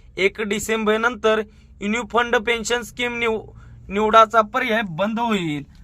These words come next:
आणि ही योजना उपलब्ध होणार नाही. आपल्या निवडणीवर पूर्ण करणे आवश्यक आहे. जास्त विलंब करणे अर्थपूर्ण ठरू शकत नाही, कारण त्यांचा भविष्यातील पेन्शन लाभावर परिणाम होऊ शकतो.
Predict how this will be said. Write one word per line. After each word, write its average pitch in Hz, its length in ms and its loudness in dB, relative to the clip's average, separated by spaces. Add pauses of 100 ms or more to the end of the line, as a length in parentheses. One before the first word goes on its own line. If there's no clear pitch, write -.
(160)
आणि 240 300 2
ही 247 160 -4
योजना 240 320 0
उपलब्ध 226 440 -2
होणार 240 340 0
नाही. 185 460 -2 (500)
आपल्या 233 380 2
निवडणीवर 226 720 0 (380)
पूर्ण 240 280 -4
करणे 240 360 -2
आवश्यक 226 600 0
आहे. 165 440 -2
जास्त 185 340 0
विलंब 226 420 -2
करणे 226 460 -4 (360)
अर्थपूर्ण 220 600 0
ठरू 214 380 -6
शकत 226 320 -8
नाही, 185 480 0 (400)
कारण 220 420 4 (440)
त्यांचा 240 420 2
भविष्यातील 226 640 -2
पेन्शन 202 500 -6
लाभावर 226 560 4 (300)
परिणाम 226 340 0
होऊ 233 180 -2
शकतो. 185 680 -6